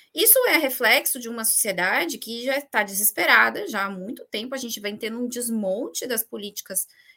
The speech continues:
é, de, de, de algum tipo de assistência social, vamos dizer assim, que aqui na América Latina a gente nunca teve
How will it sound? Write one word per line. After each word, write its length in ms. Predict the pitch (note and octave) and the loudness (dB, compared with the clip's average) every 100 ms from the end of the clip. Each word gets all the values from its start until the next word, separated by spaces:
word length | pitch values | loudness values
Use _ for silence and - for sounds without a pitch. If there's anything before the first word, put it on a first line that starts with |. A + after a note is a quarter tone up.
| _ | _
é, 400 | G#3 G3+ F#3+ F#3 | 4 8 8 6
de, 800 | F3+ - G3+ B3 B3+ - E3+ - | 2 -6 -4 -4 -6 -8 -10 -12
de, 180 | F3 A3 - | -8 -2 -2
de 140 | F3 G3+ | 0 -2
algum 280 | G3+ B3 | 0 -6
tipo 300 | B3 B3+ B3+ | -6 -8 -8
de 260 | G3+ F#3+ G#3+ | -8 -4 0
assistência 680 | G#3 - - - F#3+ B3 A3 | 0 2 -2 -2 0 0 0
social, 480 | - - F3+ F3 B3 | 0 2 2 2 0
vamos 160 | F#3 | -8
dizer 140 | F3+ F3+ | -8 -6
assim, 200 | G3+ A#3+ | -6 -4
que 80 | |
aqui 140 | B3 A3+ | -6 -2
na 80 | A3 | 0
América 320 | G#3 G3+ A3+ | 0 0 0
Latina 340 | F#3 - A3 | 0 -2 -8
a 40 | A#3+ | -6
gente 240 | A3+ - | -6 -6
nunca 340 | A#3 C#4+ G4 | -4 -4 -4
teve 480 | - G3+ A3+ C4+ - | -2 2 4 4 -2